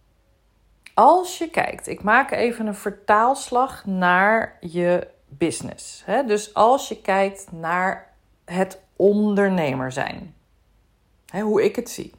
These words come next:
Misschien zie jij het anders, maar ik denk als je mij volgt, zie je het wellicht ook op deze manier. Als je ondernemer bent,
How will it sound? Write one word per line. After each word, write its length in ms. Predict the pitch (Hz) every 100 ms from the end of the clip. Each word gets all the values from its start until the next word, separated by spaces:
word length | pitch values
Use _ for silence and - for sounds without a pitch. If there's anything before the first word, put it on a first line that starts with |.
| -
Misschien 300 | - 151 151
zie 120 | 151
jij 140 | 151
het 140 | 156 -
anders, 360 | 226 233 233
maar 180 | 185 160
ik 100 | 160
denk 220 | 165 170
als 180 | 143 -
je 80 | 160
mij 180 | 151 156
volgt, 480 | - 160 156 - -
zie 240 | - 170
je 100 | 156
het 140 | 147
wellicht 420 | - 143 139 - -
ook 260 | 170 165 -
op 140 | -
deze 280 | - - -
manier. 280 | 58 - - - - - - - - - - _ _ -
Als 340 | - 240 311 -
je 80 | -
ondernemer 640 | 196 170 151 160 208 202
bent, 500 | 143 175 285 - -